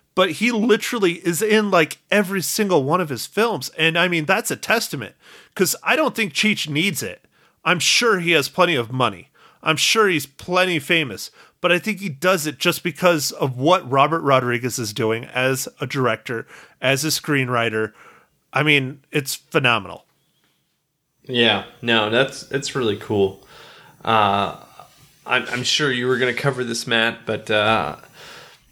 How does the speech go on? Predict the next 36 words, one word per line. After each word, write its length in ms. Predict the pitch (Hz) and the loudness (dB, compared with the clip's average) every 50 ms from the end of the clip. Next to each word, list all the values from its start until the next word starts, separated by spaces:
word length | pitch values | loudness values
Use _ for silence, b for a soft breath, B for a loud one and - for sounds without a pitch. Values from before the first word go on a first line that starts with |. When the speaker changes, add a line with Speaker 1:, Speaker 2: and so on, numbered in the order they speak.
| - - | -20 -18
Speaker 2:
Cheech 600 | - - 120 120 - - - 147 147 147 - - | -14 -12 -10 -4 -2 0 0 0 0 0 0 0
is 140 | 135 123 131 | 0 2 2
actually 540 | 123 120 117 - - - 131 127 117 113 | 0 0 0 -2 0 2 2 4 4 2
in 100 | 117 117 117 | 2 2 0
this 220 | 117 113 113 - | 0 0 -2 -2
movie 280 | 127 123 120 113 113 113 | -2 -2 -2 -2 -4 -4
twice 520 | - - - 156 147 123 110 - - - 127 | -4 -2 0 2 2 2 0 -2 0 0 0
<laughs> 0 | |
as 240 | 101 147 - - | 0 0 -2 -4
two 200 | - - - 190 | -2 0 0 0
different 320 | 151 127 110 - 101 90 - | 0 -2 -4 -4 -8 -10 -4
characters. 680 | - - 104 85 - - - 110 - - - - - | -2 -2 -2 -2 0 0 2 2 2 2 0 0 0
Speaker 1:
Yes, 420 | 160 175 196 196 175 - - - - _ - | 0 2 2 2 0 0 -4 -4 -6 _ 0
he 100 | 147 160 | 2 2
is. 320 | 180 175 151 - - - - b b b b b b b b b b b b b b b b b b b b b b _ | 4 2 2 -2 -6 -10 -14 b b b b b b b b b b b b b b b b b b b b b b _
But, 220 | - 180 180 196 190 | 0 0 2 2 2
okay, 240 | 208 208 247 220 190 | 0 2 2 0 0
so 240 | - - 214 185 180 | 2 2 2 4 4
on 140 | 190 208 | 2 2
that 240 | 196 185 208 208 202 | 2 2 0 0 2
note, 240 | 190 185 202 214 185 | 0 0 0 0 0
Mike, 320 | 156 151 160 277 - - - - - - - - | 2 2 2 0 -2 -8 -16 -16 -18 -16 -2 2
um, 340 | 165 170 165 160 156 180 - - 147 | 4 4 4 2 0 -2 -6 -8 -4
do 140 | - 175 190 | -2 0 0
we 100 | 254 349 | 2 2
wanna 260 | 339 285 302 320 262 | 2 2 2 2 2
warn 300 | 214 175 175 190 214 226 | 0 2 2 2 2 4
our 140 | 220 202 185 | 4 2 2
listeners 440 | 156 170 185 - - 208 208 190 - | 2 2 0 0 -2 -2 -4 -2 -2
and 140 | 190 151 143 | -2 0 2
we 100 | 151 175 | 2 2
will 120 | 190 202 | 2 0
just 240 | 196 208 185 - - | 0 -2 -6 -2 0
go 200 | 196 185 175 156 | 2 2 2 2
whole 280 | 131 139 165 190 185 | 2 2 2 2 2
hog 460 | 151 156 170 170 180 180 185 180 175 | 2 2 2 2 2 2 0 -4 -8